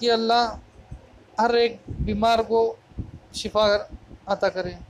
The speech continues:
दोस्तों, वीडियो पसंद आए तो प्लीज़ सब्सक्राइब ज़रूर करें, शेयर करें,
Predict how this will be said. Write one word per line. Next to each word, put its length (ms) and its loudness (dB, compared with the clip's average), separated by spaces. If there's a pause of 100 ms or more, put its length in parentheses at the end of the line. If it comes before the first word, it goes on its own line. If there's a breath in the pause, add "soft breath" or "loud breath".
(640)
दोस्तों, 400 2
वीडियो 240 0
पसंद 340 0
आए 120 4
तो 100 0
प्लीज़ 340 -6
सब्सक्राइब 720 0
ज़रूर 220 0
करें, 280 2
शेयर 360 0
करें, 340 2